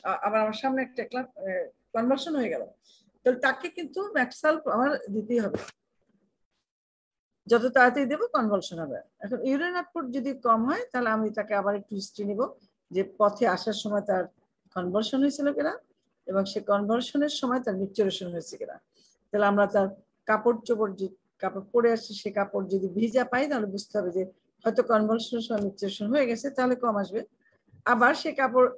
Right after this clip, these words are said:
আহ, membrane rupture হয়ে হতে পারে। সে যেহেতু একটা অ্যান্টিপার্টাম patient, আহ, এসব patient, আহ, spontaneous লেবারেও চলে যায়, কাজে membrane যদি rupture হয়, তাহলে ভিজতে পারে। তাহলে এটা একটা আমরা তাকে জিজ্ঞেস করতে পারি patient অ্যাটেন্ডেন্সকে যে তার conversion হয়েছিল কিনা, সেটা একটা হতে পারে। অথবা আমরা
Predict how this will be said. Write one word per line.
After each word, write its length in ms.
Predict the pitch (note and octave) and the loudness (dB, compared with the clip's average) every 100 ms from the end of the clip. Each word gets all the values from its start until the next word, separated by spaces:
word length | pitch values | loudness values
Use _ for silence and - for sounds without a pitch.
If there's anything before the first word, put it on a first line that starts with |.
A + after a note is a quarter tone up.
| - | -6
আহ, 240 | G#3 G3+ | -4 -2
membrane 420 | A3+ B3+ B3+ B3+ | 2 2 4 2
rupture 380 | B3 A#3+ - A3 | 0 -2 -4 -2
হয়ে 120 | B3+ | 0
হতে 260 | A3 G3 - | -2 -4 -8
পারে। 180 | A#3+ G#3+ _ | -12 -14 _
সে 180 | - | -10
যেহেতু 320 | G#3 G#3 G#3 F#3+ | -4 -4 -4 -8
একটা 140 | - | -10
অ্যান্টিপার্টাম 480 | - G3 A3+ A#3 A3 | -8 -8 -6 -8 -8
patient, 320 | G#3 G#3+ D4+ - _ _ _ _ _ - | -10 -10 -12 -12 _ _ _ _ _ -10
আহ, 60 | F3+ | -8
এসব 320 | G#3 A#3 A3 | -6 -6 -6
patient, 480 | A3+ A3+ G3+ - - | -6 -6 -8 -10 -8
আহ, 220 | D3 - | -8 -8
spontaneous 600 | - A#3 A3+ A#3 A3 A3 | -8 -6 -2 -2 -4 -4
লেবারেও 360 | G3+ G3+ A3+ | -2 0 0
চলে 280 | B3 C4 A#3 | 0 -2 -2
যায়, 180 | G#3 C#4 - - | -2 -6 -10 -8
কাজে 160 | G3 | -4
membrane 360 | G3+ A3+ B3 C#4 | 0 2 2 2
যদি 140 | C4 | 2
rupture 340 | A#3 G3+ G3+ A3 | 0 -2 -2 -4
হয়, 80 | B3 | -2
তাহলে 300 | C4+ A#3+ G3 | -4 -6 -6
ভিজতে 280 | F3+ - | -10 -18
পারে। 180 | - - _ _ _ _ _ _ | -20 -20 _ _ _ _ _ _
তাহলে 140 | B3 C#4+ | 2 2
এটা 140 | F4 | 2
একটা 180 | F4 E4 | 0 2
আমরা 140 | D4+ | 4
তাকে 280 | D4 C4+ B3+ | 2 0 -2
জিজ্ঞেস 320 | G#3+ A3 C4+ | -6 -6 -6
করতে 240 | - A#3+ A3+ | -8 -10 0
পারি 280 | B3+ C#4 | 2 2
patient 360 | D4+ A3+ - G#3+ | 0 -6 -6 0
অ্যাটেন্ডেন্সকে 560 | G#3+ A3 A3+ A3 - B3+ | 0 0 -2 -2 -6 -4
যে 120 | G3+ | -2
তার 160 | G#3 | 0
conversion 440 | G3+ G#3 G#3+ G#3+ A3+ | 0 0 0 -2 -2
হয়েছিল 220 | G#3+ G#3 | -4 -4
কিনা, 260 | A3+ B3 - _ _ _ _ | -4 -4 -6 _ _ _ _
সেটা 240 | A#3 A3+ | 0 2
একটা 180 | G#3+ A3+ | 2 2
হতে 180 | G#3+ A3+ | 0 0
পারে। 200 | C4+ D4 | 0 0
অথবা 300 | B3+ D4 D4 | 0 2 2
আমরা 240 | B3 B3 | 4 2